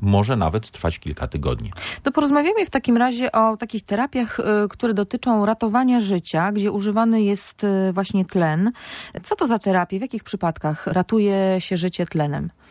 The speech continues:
Speaker 1: W naszym przypadku najczęstszą przyczyną, e, do, dla której pacjenci są przywożeni do ośrodka hiperbarycznego, to są ciężkie zatrucia tlenkiem węgla.
Speaker 2: Czyli tak zwanym czadem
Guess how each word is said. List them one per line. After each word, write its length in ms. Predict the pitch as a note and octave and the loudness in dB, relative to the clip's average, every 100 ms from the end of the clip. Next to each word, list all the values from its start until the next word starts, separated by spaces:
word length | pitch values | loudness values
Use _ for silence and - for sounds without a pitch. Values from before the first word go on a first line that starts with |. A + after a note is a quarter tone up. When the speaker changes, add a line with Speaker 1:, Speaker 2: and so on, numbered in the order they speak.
| - - - - | -20 -20 -20 -6
Speaker 1:
W 60 | A2 | -2
naszym 260 | C#3 - | -2 -2
przypadku 420 | B2+ G2 A2 A2+ | -2 0 0 0
najczęstszą 540 | G2+ F2 - G#2+ - F2 | -4 -2 -2 -2 -2 -4
przyczyną, 640 | - - G2 E2+ E2+ C#3 D3+ F#2+ E2 E2 - G2 | -4 -4 0 2 2 0 -4 -2 0 0 -2 -4
e, 40 | |
do, 200 | F#2+ F#2 | 0 0
dla 240 | - F2 F2 | 0 -2 -2
której 220 | G2+ F2+ | 0 0
pacjenci 420 | D#2 - G2+ G2 | 0 0 -2 -2
są 140 | F#2 | -4
przywożeni 480 | D#2+ - D#2+ F#2+ F#2+ | -4 -2 0 2 2
do 80 | D#2+ | 2
ośrodka 360 | D2+ F#2 - D#2+ | 0 -2 -2 -2
hiperbarycznego, 760 | E2+ D#2+ C#2 D2 - G#2+ G#2+ | -2 -2 0 -2 0 0 0
to 100 | - | 0
są 120 | - E2+ - | 0 0 -2
ciężkie 380 | - A#2 A#2+ - | 0 0 0 -2
zatrucia 420 | E2+ D2+ G2 - | -2 -2 0 0
tlenkiem 440 | D#2+ D#2 D#2 C#2+ C#2+ | 0 0 -2 -2 -2
węgla. 360 | D2 C2+ A#1 - _ - - - | 0 0 -4 -8 _ -20 -12 -2
Speaker 2:
Czyli 120 | A#3+ | 2
tak 140 | B3+ | 4
zwanym 280 | G#3+ B3+ A#3+ | 4 4 2
czadem 500 | - F#3 D3+ C3+ | 2 0 -2 -8